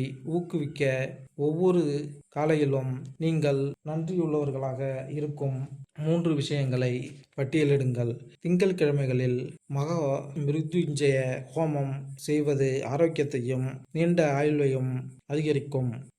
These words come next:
குறிப்பாக ஏதேனும் உடல்நல பிரச்சனைகள் இருந்தால் இந்த சடங்கு எட்டாவது வீட்டின் குணப்படுத்துதல் மற்றும் மாற்றத்தின் மீதான கவனத்துடன் ஒத்துப்போகிறது. குருவின்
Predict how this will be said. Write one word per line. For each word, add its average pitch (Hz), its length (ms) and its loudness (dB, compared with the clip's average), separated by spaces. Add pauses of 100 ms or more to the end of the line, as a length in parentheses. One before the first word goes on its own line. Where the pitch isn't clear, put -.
குறிப்பாக 175 480 0 (340)
ஏதேனும் 180 500 4
உடல்நல 170 400 2
பிரச்சனைகள் 135 640 -2 (340)
இருந்தால் 139 560 2 (360)
இந்த 151 280 0 (340)
சடங்கு 170 500 4 (340)
எட்டாவது 175 460 4
வீட்டின் 143 400 0 (320)
குணப்படுத்துதல் 147 800 0 (280)
மற்றும் 143 460 -2 (300)
மாற்றத்தின் 151 560 -2
மீதான 139 320 0 (200)
கவனத்துடன் 139 720 -2
ஒத்துப்போகிறது. 131 800 -2 (320)
குருவின் 165 520 4